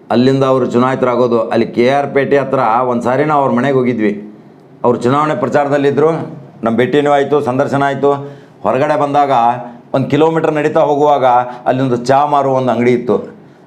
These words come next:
ಆ ಚಾ ಮಾರೋ ಅಂಗಡಿಯವನ ಹತ್ರ ಹೋಗಿ, "ಎಲ್ಲರಿಗೂ ಚಾ ಕೊಡಪ್ಪ" ಅಂತಂದ್ರು.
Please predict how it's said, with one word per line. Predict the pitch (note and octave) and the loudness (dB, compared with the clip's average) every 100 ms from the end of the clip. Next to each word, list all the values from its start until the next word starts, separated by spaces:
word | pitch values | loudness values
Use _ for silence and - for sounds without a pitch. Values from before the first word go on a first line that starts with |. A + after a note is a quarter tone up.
| - | -2
ಆ | C#3 | 0
ಚಾ | C#3 D3+ F3 | 2 2 2
ಮಾರೋ | E3+ E3 D#3+ | 2 2 2
ಅಂಗಡಿಯವನ | D3 D#3 D#3 | 2 0 2
ಹತ್ರ | D3 C3+ C#3 C3 B2+ C3 - | 0 0 2 2 0 -4 -8
ಹೋಗಿ, | - C#3+ C#3 C3 A#2+ A#2+ - - - | 0 0 2 0 0 -4 -12 -20 -4
"ಎಲ್ಲರಿಗೂ | A2+ C3+ D3 C#3 | -2 2 2 0
ಚಾ | C3+ C3 | 2 0
ಕೊಡಪ್ಪ" | B2+ B2 B2 A#2 | 2 0 0 0
ಅಂತಂದ್ರು. | A2 G#2+ G#2 F2+ D#2+ - | -2 0 -2 -2 -4 -8